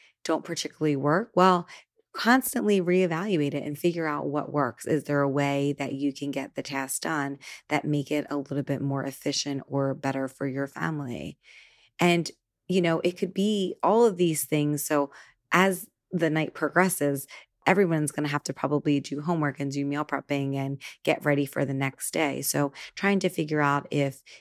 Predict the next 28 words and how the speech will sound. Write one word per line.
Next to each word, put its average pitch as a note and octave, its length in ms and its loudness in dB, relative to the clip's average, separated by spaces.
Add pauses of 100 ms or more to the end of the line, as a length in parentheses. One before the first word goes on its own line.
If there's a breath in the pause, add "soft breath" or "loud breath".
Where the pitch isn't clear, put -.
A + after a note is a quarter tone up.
since E3 240 -2
you're - 120 -4
already E3 300 2
doing D#3 400 0
these C#3 220 -2
tasks, C#3+ 420 -6
if C#3+ 120 -6
there's C#3+ 260 0
a, C3+ 180 -2 (320 loud breath)
you D#3 120 2
know, C#3 200 2
if C#3+ 140 0
it - 60 -2
doesn't D#3 260 -2
work, D3+ 360 0
trying D3 300 -2
to C#3+ 80 -6
figure C#3+ 300 0
out C3 260 -2
if D3 160 -6
maybe C#3+ 280 0
you C3+ 140 -2
can C3+ 160 -8
change C3+ 260 -6
the C3+ 80 -6
timing F3+ 480 0
of C3+ 180 -4
it, C3+ 260 -6